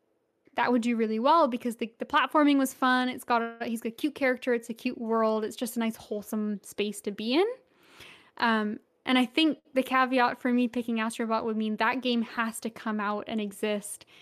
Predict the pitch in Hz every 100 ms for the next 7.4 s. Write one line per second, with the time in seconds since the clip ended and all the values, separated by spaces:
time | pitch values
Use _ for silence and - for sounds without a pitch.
0 | - - 233 208 233 226 226 - - 220
1 | 208 196 196 _ _ _ _ _ _ -
2 | 247 226 247 240 233 - - 233 220 202
3 | 190 190 - 247 - - 269 269 277 285
4 | 277 277 277 285 294 285 294 277 220 226
5 | - 233 - - 254 240 - 240 233 233
6 | 233 - 214 214 - 226 214 214 214 -
7 | 208 202 196